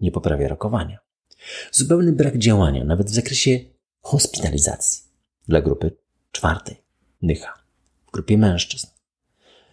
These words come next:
U pacjentów z etiologią niedokrwienną. To niezrozumiałe.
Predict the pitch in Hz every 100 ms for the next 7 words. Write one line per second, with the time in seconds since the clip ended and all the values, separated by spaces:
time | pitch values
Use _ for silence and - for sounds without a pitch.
0 | _ _ - 101 - 82 104 101 - -
1 | 101 92 82 95 117 139 85 - - 67
2 | - - _ _ _ _ _ - 98 76
3 | 71 69 67 - -